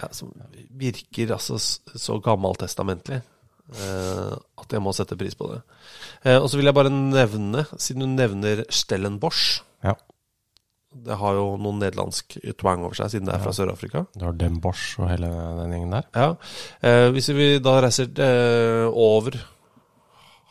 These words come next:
Speaker 1: havet, i
Speaker 2: Mhm.
Speaker 1: retning Curaçao, eller Curaçao som det skrives,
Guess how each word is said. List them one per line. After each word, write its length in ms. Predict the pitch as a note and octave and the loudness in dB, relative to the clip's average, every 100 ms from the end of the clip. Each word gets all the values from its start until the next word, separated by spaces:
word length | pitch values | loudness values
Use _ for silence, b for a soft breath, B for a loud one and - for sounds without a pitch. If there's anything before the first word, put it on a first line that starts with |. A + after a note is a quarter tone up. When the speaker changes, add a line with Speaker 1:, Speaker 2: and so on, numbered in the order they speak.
| - | -2
Speaker 1:
havet, 280 | A2 A#2 D#3+ - | -2 0 -8 -8
i 60 | B2 | -4
Speaker 2:
Mhm. 80 | A2 | -4
Speaker 1:
retning 520 | - G#2 G2+ G2+ G2+ | -4 -6 -6 -8 -10
Curaçao, 580 | - G#2+ G2 - B2+ F#3 - | -6 -6 -4 -2 -2 -2 -6
eller 140 | G2+ | -12
Curaçao 720 | - F#2+ G2 - F#2+ G#2+ C#3+ | -10 -10 -6 0 0 2 -2
som 100 | B2+ | -6
det 140 | A2+ A2+ | -6 -6
skrives, 320 | G#2+ D#3 | -6 -8